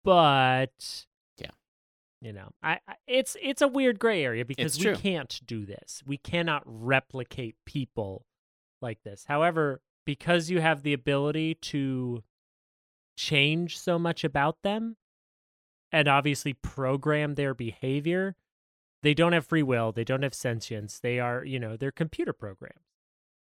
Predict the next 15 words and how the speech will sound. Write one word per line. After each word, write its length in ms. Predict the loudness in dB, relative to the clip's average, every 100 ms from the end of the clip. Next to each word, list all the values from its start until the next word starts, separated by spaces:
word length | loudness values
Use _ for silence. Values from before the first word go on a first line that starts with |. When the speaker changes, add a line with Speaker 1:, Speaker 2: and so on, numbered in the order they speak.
| _ _ -6
Speaker 1:
So 220 | -2 0
I 80 | 0
think 280 | -4 -6 -8 _ _ _ _ -4
the 100 | -4
treatment 800 | -6 -10 -4 -4 -4 -4 -4 -2
of 220 | -4 -4 -10
however 420 | 0 4 4 2
you 200 | 0 0
wanna 300 | 0 0 -2 -6 _ -4
exercise 560 | -4 -2 -2 0 2
your 80 | -2
demons 440 | -2 -2 0 0 -2
in 80 | -4
the 60 |
holodeck, 520 | 0 2 2 0 -2